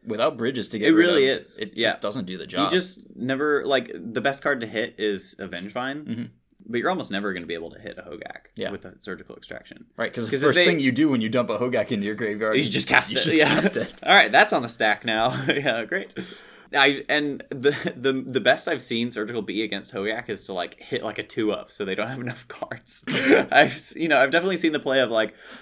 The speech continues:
Speaker 2: "Oh, we better hit these two Bloodstained Mires so they're,
Speaker 1: So you
Speaker 2: they're
Speaker 1: can't
Speaker 2: two cards
Speaker 1: delve
Speaker 2: short."
Speaker 1: Hogak.
Speaker 2: <laughs> Yeah.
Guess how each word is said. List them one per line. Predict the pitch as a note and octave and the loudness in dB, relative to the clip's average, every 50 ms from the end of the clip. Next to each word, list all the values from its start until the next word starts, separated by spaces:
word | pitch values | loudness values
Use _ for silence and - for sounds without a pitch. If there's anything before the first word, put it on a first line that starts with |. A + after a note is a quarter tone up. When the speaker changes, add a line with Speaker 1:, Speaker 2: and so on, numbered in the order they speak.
| - - | -6 -2
Speaker 2:
"Oh, | A2+ A#2 B2 | 2 4 4
we | B2+ | 6
better | A#2+ B2+ B2+ C3 | 6 6 8 8
hit | D3 C#3+ A#2+ | 6 6 4
these | C#3 C3 B2+ | 2 0 0
two | - D3 C3 | 0 -2 0
Bloodstained | G#2+ A#2+ A#2+ A#2 G2+ - - B2+ A2+ A2 G#2 | 2 2 0 0 0 -2 -2 -4 -2 -2 -2
Mires | G#2 G2+ G2+ G2 G2 G2+ - | -2 -2 0 0 -2 -2 -4
so | - G#2+ | -4 -2
they're, | G2+ G2+ G2+ | -2 4 4
Speaker 1:
So | - - | 6 6
you | E3+ E3 E3 | 6 4 4
Speaker 2:
they're | C#3+ C3 | 4 4
Speaker 1:
can't | C3+ - - - - E3 D#3+ D#3+ | 4 2 0 -2 0 2 2 2
Speaker 2:
two | D#3+ | 2
cards | - D#3 E3 D3 C#3+ - A#2 - | 4 4 4 4 4 0 2 4
Speaker 1:
delve | C#3 D3+ - C3+ C3+ C#3 C#3 | 6 8 10 10 10 10 8
Speaker 2:
short." | |
Speaker 1:
Hogak. | - C3+ B2 B2 C3 C3+ C3 C3+ - - - - - G3 - C#3 C#3 | 6 4 2 4 2 2 2 0 -2 0 0 0 -2 -2 -2 -4 -4
Speaker 2:
<laughs> | |
Yeah. | - - - C3+ | -2 -4 -4 -6